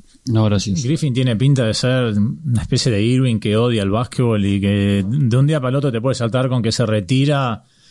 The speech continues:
Speaker 2: Y yo no sé por qué me lo imagino. Se va a un equi-, se va a los Lakers, ponele, utopía, sale campeón y se retira. No sé por qué, pero lo veo así a Griffin.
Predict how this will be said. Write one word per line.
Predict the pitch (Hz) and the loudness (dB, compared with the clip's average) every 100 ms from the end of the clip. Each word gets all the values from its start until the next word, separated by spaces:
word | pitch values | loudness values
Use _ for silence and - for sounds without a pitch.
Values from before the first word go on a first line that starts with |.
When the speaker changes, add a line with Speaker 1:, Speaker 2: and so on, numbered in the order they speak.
| _ | _
Speaker 2:
Y | 120 110 104 104 101 101 101 | -4 0 2 2 4 2 2
yo | 180 | 2
no | 196 | 2
sé | 208 | 2
por | 196 | 0
qué | 196 | 2
me | |
lo | 170 | 2
imagino. | 147 127 151 139 | 2 0 0 0
Se | 147 | 0
va | 170 | 2
a | |
un | 190 | 2
equi-, | 143 | 0
se | 180 165 | 0 0
va | |
a | 196 | 2
los | |
Lakers, | 165 208 190 147 | 0 0 -2 -2
ponele, | 143 165 180 202 220 180 | -2 0 2 0 0 -2
utopía, | 127 123 131 165 190 | -2 -2 0 0 0
sale | 180 202 | 0 0
campeón | 165 147 185 | 0 0 2
y | 208 | 2
se | 151 | 0
retira. | 131 123 110 107 | -2 -2 -2 0
No | 151 | 2
sé | 175 | 2
por | 180 | 0
qué, | 143 185 | 0 0
pero | 190 175 143 - _ _ _ _ _ _ - | 0 0 -2 -4 _ _ _ _ _ _ -2
lo | 135 | 0
veo | 165 160 | 2 0
así | 131 170 151 | 0 0 0
a | 127 | 2
Griffin. | 127 131 117 117 107 | 0 0 0 -2 -4